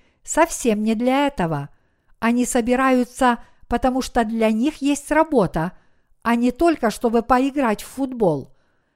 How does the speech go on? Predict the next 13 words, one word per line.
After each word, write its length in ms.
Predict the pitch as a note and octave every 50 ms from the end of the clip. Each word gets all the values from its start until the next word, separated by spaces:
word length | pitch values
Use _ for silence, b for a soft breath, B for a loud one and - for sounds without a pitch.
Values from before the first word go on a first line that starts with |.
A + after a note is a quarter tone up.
| _ - _
Поэтому 420 | A#3+ A#3 A#3 A#3 B3 A#3 A#3+ A#3+
я 240 | A#3+ A#3 A#3 A3+ A#3
уверен, 600 | A#3 A3+ G#3 B3 C#4+ C4 A3 F#3+ F3+ G3+ A3 b b b b b b
что 260 | b - - - C4+ A#3+
сначала 680 | - - B3 A#3+ A3+ - - - D4 D#4 D4 B3+ A3+
нужно 380 | A3 B3 B3+ A#3+ A3+ A#3 A#3+ A3+
закончить 800 | G#3+ B3 A#3 A3+ - - D4+ D4+ D4 D4 - - C4 - - b b b b b
все 400 | b - - - - - C4 C4
дела, 500 | A3+ A3+ C4+ D4+ D4+ A#3 F#3 F3+ F#3+ F#3+ - - _ _ _ _ _ _ _ _ -
а 160 | A#3 B3 B3
уже 280 | B3 A#3+ G#3+ B3+ B3
потом 600 | B3 - D4+ D#4 D#4 D4 A#3+ G3 E3+ D3+ D#3 - - _
сыграть 760 | - - - - C4 C4 A#3+ A#3+ A#3 - D#3+ D3+ - - -